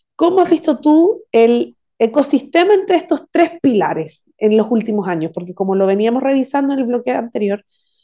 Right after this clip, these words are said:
<clears throat> muchas veces en, en años atrás, quizás la academia no se tomaba tan en cuenta o no, no existía tanta confianza desde ciertos sectores en la parte más académica, y muchos proyectos asociados a la ciencia y la tecnología, muchas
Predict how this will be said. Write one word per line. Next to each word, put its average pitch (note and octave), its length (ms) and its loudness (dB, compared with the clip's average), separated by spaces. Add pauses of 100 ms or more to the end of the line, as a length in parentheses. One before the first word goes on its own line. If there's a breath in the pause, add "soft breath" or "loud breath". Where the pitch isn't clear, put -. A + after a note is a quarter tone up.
(360)
<clears throat> - 1120 -2
muchas A3 420 -2
veces A3 380 0
en, G3 400 -2
en F3 280 -8 (180)
años G#3+ 460 -2
atrás, A3 420 -2 (680)
quizás A3 280 -2
la A3 80 2
academia G3+ 380 0
no A#3 420 -2
se - 160 -10
tomaba G#3 260 -4
tan G3 140 -4
en F#3+ 120 -4
cuenta G3+ 520 -2
o F#3+ 100 0
no, B3+ 340 -2
no G#3+ 140 -2
existía A3 400 -6
tanta B3 240 -6
confianza G#3+ 560 -4
desde G#3 280 0
ciertos A#3+ 380 -4
sectores G#3+ 460 0
en F#3+ 100 -2
la F#3+ 100 -6
parte - 200 -10
más F#3 120 -6
académica, G3 600 -4 (380 soft breath)
y A#3 80 -2
muchos D#4+ 340 0
proyectos B3 520 -2
asociados G#3 440 -2
a G3+ 40 0
la G3+ 100 -4
ciencia G3+ 260 -4
y - 20 -2
la G3 60 -6
tecnología, G3+ 480 -6
muchas A3+ 300 -4